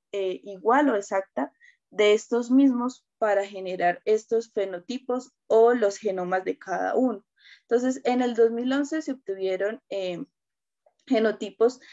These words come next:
de quinientos caballos y se encontraron en dos regiones, eh, que eran asociados a hemiplegia laringea recurrente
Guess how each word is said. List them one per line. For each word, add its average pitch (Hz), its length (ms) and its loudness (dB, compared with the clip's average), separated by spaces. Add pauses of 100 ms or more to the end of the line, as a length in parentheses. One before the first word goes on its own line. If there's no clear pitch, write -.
(140)
de 220 200 4
quinientos 214 580 -2
caballos 262 580 4
y 220 120 -8
se 208 160 -2
encontraron 196 720 0
en 190 100 -10
dos 180 280 -6
regiones, 214 680 -2 (360)
eh, 208 260 4
que 202 180 6
eran 208 220 6
asociados 196 720 0
a 202 120 0
hemiplegia 233 800 0
laringea 214 600 -6
recurrente 240 960 -4